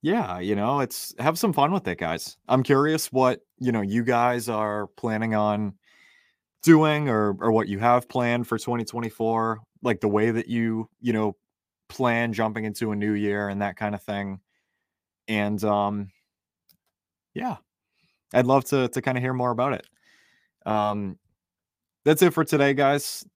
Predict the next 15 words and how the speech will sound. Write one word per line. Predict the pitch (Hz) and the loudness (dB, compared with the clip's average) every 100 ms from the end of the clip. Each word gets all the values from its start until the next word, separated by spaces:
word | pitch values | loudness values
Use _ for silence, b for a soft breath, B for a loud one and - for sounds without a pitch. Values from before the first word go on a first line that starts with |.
| - | 0
I | 127 | 2
hope, | 117 127 127 - B B - _ _ - | 4 2 2 -2 B B -20 _ _ -10
I'm | 139 | -4
gonna | 156 | -2
have | 143 120 | -2 -2
another | 110 104 | -2 0
episode, | 98 98 98 110 98 98 87 | 0 -2 -8 -4 -2 -2 -4
uh, | 92 95 92 | -4 -2 -4
I | 92 92 | -6 -8
believe | 92 95 110 95 - - _ _ | -10 -10 -8 -10 -14 -20 _ _
probably | - 139 113 98 | -4 -4 -2 -4
next | 92 85 - - - | -4 -6 -10 -20 -18
Wednesday. | - 78 - - - - _ b b b b b | -14 -14 -14 -12 -14 -16 _ b b b b b
Um, | - 98 92 90 85 85 b b b _ - | -4 0 0 0 -4 -8 b b b _ 2
but | 110 101 | 4 4